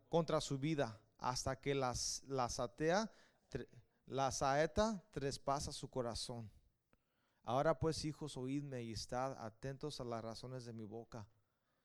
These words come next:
No se aparte tu corazón de sus caminos, no hierres a sus ver-, veredas. Porque a muchos ha hecho caer heridos, y aún los más fuertes,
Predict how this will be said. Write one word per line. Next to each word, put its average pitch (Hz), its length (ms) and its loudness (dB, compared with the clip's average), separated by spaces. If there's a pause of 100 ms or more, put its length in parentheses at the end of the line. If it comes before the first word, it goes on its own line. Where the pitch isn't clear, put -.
(280)
No 135 200 -2
se 156 140 0
aparte 147 340 0
tu 131 160 -6
corazón 127 540 -4
de 135 80 -4
sus - 260 -10
caminos, 139 720 -2 (480)
no 131 220 -2
hierres 143 560 -2
a 113 100 -10
sus 107 240 -12
ver-, 110 300 -6
veredas. 117 720 -4 (800)
Porque 131 480 -2 (320)
a 123 160 0
muchos 175 720 0
ha 139 220 4
hecho 147 320 0
caer 139 380 4
heridos, 147 680 -2 (600)
y 120 80 0
aún 135 400 0
los 127 160 0
más 147 600 4
fuertes, 202 840 6